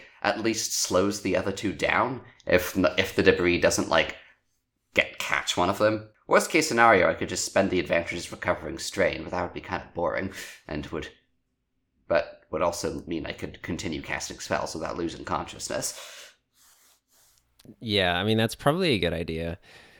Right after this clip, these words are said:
Speaker 2: 'Cause you aren't actually going to take these, this biker out.
Speaker 1: Oh. Yeah, that makes sense.
Speaker 2: You are gonna get close, but you don't take them out.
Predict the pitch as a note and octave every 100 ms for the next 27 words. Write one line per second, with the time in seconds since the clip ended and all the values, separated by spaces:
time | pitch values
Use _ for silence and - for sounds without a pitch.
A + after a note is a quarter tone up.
0 | - C3+ D3+ D3+ D#3+ B2+ A#2 B2+ G#2+ G2+
1 | F#2 - F2+ - F2+ D#2+ - F#2+ - D2
2 | - G#1+ C#2+ - - - C#3+ - - -
3 | _ _ _ _ _ _ _ B2+ F#2+ -
4 | - G2+ F2+ - E2 G2 - - - -
5 | _ A#2+ C3 D3+ F3 C#3 G2+ - _ G#2
6 | G2+ - C#3 - F#2+ - C3+ G2 D#2+ -
7 | G2 A2 G2 G2 G#2 A2+ G#2+ - A#2 G2
8 | - D#2 D#2+ D#2+ -